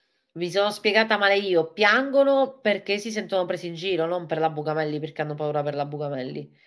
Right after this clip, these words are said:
perché si sentono stupidi di averle creduto e questo senso, diciamo, di, mm, si sentono forse un po' traditi, un po' sciocchi, insomma,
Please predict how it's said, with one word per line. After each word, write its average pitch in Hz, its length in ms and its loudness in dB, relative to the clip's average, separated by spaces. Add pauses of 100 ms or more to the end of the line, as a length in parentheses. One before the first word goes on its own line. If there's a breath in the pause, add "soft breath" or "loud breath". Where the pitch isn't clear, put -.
(460 soft breath)
perché 196 340 0
si 226 140 -4
sentono 202 340 0
stupidi 156 800 -6
di 165 140 -2
averle 175 260 2
creduto 180 640 -2
e 185 100 0
questo 175 260 -8
senso, 170 400 -2
diciamo, 170 340 -4
di, 151 340 -6
mm, 135 340 -14 (2000 loud breath)
si - 180 -14
sentono 214 340 0
forse 226 260 -4
un 220 80 -2
po' 214 140 0
traditi, 214 600 0
un 175 180 -4
po' 170 1040 8
sciocchi, 170 920 2
insomma, 143 1200 -8